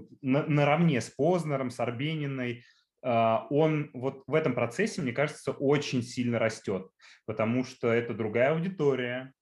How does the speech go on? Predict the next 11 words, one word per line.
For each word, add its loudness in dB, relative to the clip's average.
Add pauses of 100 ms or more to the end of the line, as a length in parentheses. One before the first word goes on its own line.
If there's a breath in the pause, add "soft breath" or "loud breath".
это, 2
ну, -4
другой 0
текст, -2
это 2
высокий -6
там -4
статус. 0 (420 loud breath)
И 4
мне, 2
ну, 0